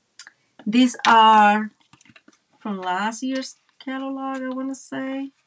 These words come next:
So if you have these by any reason, let me, let me move to the table, sorry.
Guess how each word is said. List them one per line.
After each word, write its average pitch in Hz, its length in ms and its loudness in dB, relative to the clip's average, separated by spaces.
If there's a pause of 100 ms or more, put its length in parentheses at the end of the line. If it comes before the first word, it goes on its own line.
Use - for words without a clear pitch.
(540)
So - 160 -2
if 269 160 2
you 359 240 -6
have 233 260 -4
these 214 460 -6
by - 240 -16
any 214 220 -10
reason, 175 500 -12
let 285 180 -10
me, 233 420 -4
let 262 100 -4
me 269 100 0
move 208 280 -4
to 170 120 -6
the 156 160 -6 (760)
table, 160 360 -6
sorry. 160 520 -4